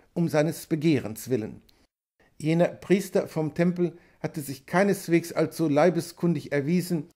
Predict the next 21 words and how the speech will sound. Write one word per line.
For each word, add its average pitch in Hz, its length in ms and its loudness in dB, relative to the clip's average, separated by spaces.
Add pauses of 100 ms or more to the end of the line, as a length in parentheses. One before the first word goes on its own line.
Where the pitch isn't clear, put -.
(400)
wie 165 220 2
er 160 100 8
von 165 180 0
sich 143 220 -6
ausgesagt, 165 800 0 (400)
und 156 180 -4
nicht 185 240 2
zu 180 80 2
hindern 180 360 4
vermocht, 175 520 0 (360)
dass 147 280 -2
Hemors 175 480 4
Sohn 180 240 4
Entzündung, 185 720 2
Fieber 190 640 2 (380)
und - 260 -6
arge 196 320 8
Schmerzen 175 560 0
hatte 156 220 -2
ausstehen 151 420 -2
müssen. 120 380 -10